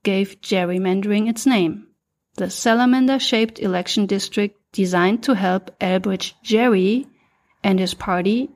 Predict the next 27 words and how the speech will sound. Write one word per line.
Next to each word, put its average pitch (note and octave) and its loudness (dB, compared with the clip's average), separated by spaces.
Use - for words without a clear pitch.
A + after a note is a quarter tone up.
to C4+ -2
stay F3+ -4
in A3 0
power F3+ -8
in B3+ -2
eighteen G3+ -2
hundred G3 -4
and B3 -4
twelve. - -6
So, F#3+ -2
not F#3 0
a A#3 4
new G3+ 4
thing G3+ -2
at G3+ -2
all. D#3 -4
But A3 0
what's C#4+ 0
an D#4 2
odd A3 0
shape G#3 0
got G3 -2
to G#3 0
do G3+ 0
with F#3+ -4
all - -6
that? - -10